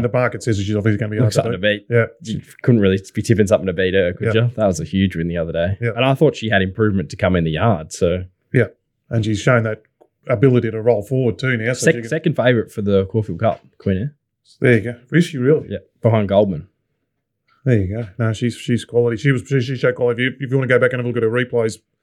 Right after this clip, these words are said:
Speaker 2: from day dot when she turned up at Geelong and was out the back and had no luck, sort of dashing through. And, um, yeah, she's shown,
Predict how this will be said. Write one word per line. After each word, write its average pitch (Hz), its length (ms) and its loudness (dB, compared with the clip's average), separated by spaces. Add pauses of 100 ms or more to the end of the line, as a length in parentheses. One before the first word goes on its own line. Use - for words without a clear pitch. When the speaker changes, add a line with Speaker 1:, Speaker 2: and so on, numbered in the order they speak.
(260)
Speaker 2:
from 113 200 -2
day 123 200 2
dot 127 240 -2
when 123 120 -4
she 120 100 -8
turned 127 220 2
up 117 80 2
at 110 80 -8
Geelong 123 260 0
and 117 80 -8
was 107 100 -8
out 120 140 -2
the 117 80 -12
back 123 260 0
and 107 200 -4 (280)
had 113 160 2
no 113 160 0
luck, 123 240 -2
sort 113 160 0
of 104 140 -4 (360)
dashing 113 320 2
through. 113 360 0
And, 107 220 -8
um, 110 320 -8
yeah, 110 140 -6
she's 113 200 -2
shown, 113 360 0